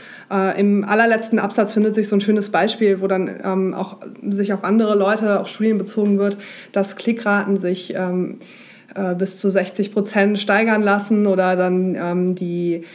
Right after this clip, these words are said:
dass Leute dann auch ihr Handeln ändern, äh,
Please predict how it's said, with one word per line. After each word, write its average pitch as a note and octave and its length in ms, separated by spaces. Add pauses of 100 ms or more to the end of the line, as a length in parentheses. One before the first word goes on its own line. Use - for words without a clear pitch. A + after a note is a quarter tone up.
(240)
dass F#3 160
Leute F#3 240
dann F#3 140
auch F3 120
ihr F#3 160
Handeln G#3 520
ändern, F#3+ 600
äh, F3 100